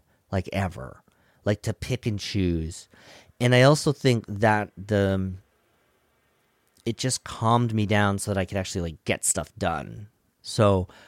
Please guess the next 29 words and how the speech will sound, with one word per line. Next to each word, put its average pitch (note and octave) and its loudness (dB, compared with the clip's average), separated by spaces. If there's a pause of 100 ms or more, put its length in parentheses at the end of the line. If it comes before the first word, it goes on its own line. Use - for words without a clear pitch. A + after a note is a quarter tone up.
(340)
I B2 2
just G3 -2
start G#2 -2
being G#2 0
incredibly A2+ 0 (100)
productive, G#2+ -4 (320)
but, A#2+ -2
like, A#2 0
I B2 -2
would C3 -4
not F3 -6
say C3 -4
manic. G2 -4 (880)
I G#2+ 4 (920)
give A#2 0
birth B2+ 4
to B2+ -4
this A2+ -2
creative A#2+ 0
project. A2+ 0
It - -20
was, G2 -6
like, - -8
based G#2+ -2
around G2 -4
a F#2 -6
character, B2+ 0 (840)
and A#2 4
I'm G#2 2